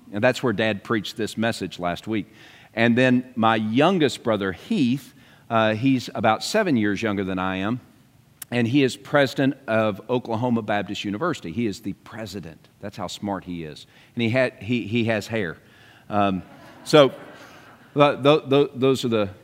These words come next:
four boys. Now, when we were growing up, and even still today, when we get together, whether it's FaceTime, texting, or fishing, um, we'll be on the phone with Mom and Dad or,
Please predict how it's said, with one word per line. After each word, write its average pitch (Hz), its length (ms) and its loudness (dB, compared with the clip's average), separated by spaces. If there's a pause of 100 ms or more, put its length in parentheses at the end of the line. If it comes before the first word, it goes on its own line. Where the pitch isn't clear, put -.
four 113 200 -2
boys. 98 300 -2
Now, 131 140 0
when 156 220 4
we 196 120 6
were 170 120 4
growing 156 320 4
up, 120 200 2
and 143 200 4
even 202 340 2
still 165 320 0
today, 127 340 2
when 123 180 2
we 131 120 2
get 127 160 0
together, 127 300 0
whether 120 180 0
it's 110 160 -6
FaceTime, 120 640 0
texting, 123 640 0
or 110 340 0
fishing, 110 520 -2 (520)
um, 110 480 2
we'll 135 180 2
be 147 140 4
on 143 140 4
the 127 80 2
phone 127 340 0
with 127 100 2
Mom 120 280 2
and 117 100 0
Dad 110 420 0
or, 104 240 -2